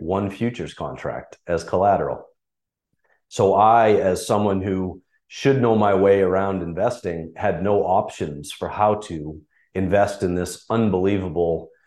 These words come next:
geopolitical, global macro, future tech, future environment, uh, thesis. Uh, and literally that day called my now co-founder, John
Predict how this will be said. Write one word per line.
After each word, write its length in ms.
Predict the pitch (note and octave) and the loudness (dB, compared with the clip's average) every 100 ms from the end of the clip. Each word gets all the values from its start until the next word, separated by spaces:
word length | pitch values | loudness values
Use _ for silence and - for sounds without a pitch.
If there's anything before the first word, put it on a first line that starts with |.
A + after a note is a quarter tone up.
| _ _ _ - | _ _ _ -8
geopolitical, 960 | F3+ F3 - C3+ E3 B2 A2+ F2 F2 | -2 -2 0 2 2 2 0 0 -2
global 380 | E2 F#2+ G#2 A2 | -4 -2 0 -2
macro, 1040 | A2+ B2+ C3 - A2 F#2+ F#2 F2 E2 D#2+ _ | -4 -6 -6 -6 -4 -2 -2 -4 -6 -12 _
future 500 | - G#2+ G#2 - G#2 | -10 -8 -6 -4 -6
tech, 580 | - D3+ B2+ A2+ - - _ _ _ _ _ _ | -4 -2 -2 -2 -8 -20 _ _ _ _ _ _
future 340 | G#2+ G2+ A2+ | -6 -4 -4
environment, 760 | A2+ A2+ A#2+ C3+ B2 G#2 G2 F#2+ - F2+ | -4 0 0 0 0 -2 -4 -6 -10 -10
uh, 80 | |
thesis. 760 | F2+ - G3 - - - - - _ _ | -6 0 0 -2 -10 -14 -20 -20 _ _
Uh, 280 | G#2 G#2+ G2+ | -4 0 0
and 240 | G2 F#2+ G2 | 0 2 4
literally 760 | A2+ A#2 G2 F#2+ F#2 F#2 F2+ - | 4 6 4 2 0 -2 -8 -14
that 360 | F2 G2+ G2+ E2 | -2 0 0 0
day 380 | G2+ G2+ F2 - | 2 4 2 0
called 420 | - F#2 F#2 F2+ | 0 0 0 -2
my 140 | F2+ | -8
now 380 | F2 F2+ F2+ E2+ | -8 -4 -4 -4
co-founder, 580 | - F#2+ F#2+ F2+ E2+ E2+ | -2 -2 -2 -4 -4 -8
John 540 | D2 F2 F2+ E2+ D#2+ | -6 -4 -2 -4 -6